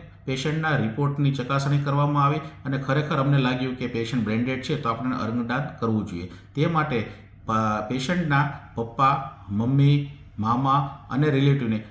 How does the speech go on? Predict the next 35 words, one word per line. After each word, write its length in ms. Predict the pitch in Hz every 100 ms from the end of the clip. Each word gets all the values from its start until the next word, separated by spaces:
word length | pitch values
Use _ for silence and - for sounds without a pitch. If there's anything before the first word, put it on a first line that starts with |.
| -
બધાને 340 | 123 151 156 156
સમજાવી 520 | - 151 165 160 113
અને 420 | - - 117 143
ઓર્ગન 460 | - 120 139 156 147
ડોનેશન 340 | 151 143 151
શા 300 | - 127 143
માટે 300 | 151 147 151
કરવું 640 | 143 143 156 113 - -
અને 200 | 135 147
શું 300 | - - 151
કામ 280 | 196 214 190
કરવું 260 | 170 151 123
જોઈએ 180 | 117
એ 200 | 107 123
માટેની 360 | 147 151 160 156
વિસ્તૃત 460 | 107 110 - 147 120
માહિતી 420 | 104 107 107 101
આપી. 120 | 95
અમારી 420 | - 120 175 196
માહિતી 420 | 165 151 151 147
આપતા 300 | 127 131 -
જ 40 | 107 - - -
એ 120 | -
લોકોએ 480 | 160 135 131 147 -
ઓર્ગન 280 | 117 135 156
ડોનેશન 380 | 156 151 156 151
કરવાની 560 | 135 131 131 113 139 180 - - - - -
હા 160 | 98 143
પાડવામાં 540 | 135 123 113 110 110
આવી 140 | 107 143 139 -
અને 160 | 123
એના 540 | 143 - 131 160 156 151
સંમતિ 440 | - 139 143 139
મળતા 360 | 123 143 151
જ 40 | 117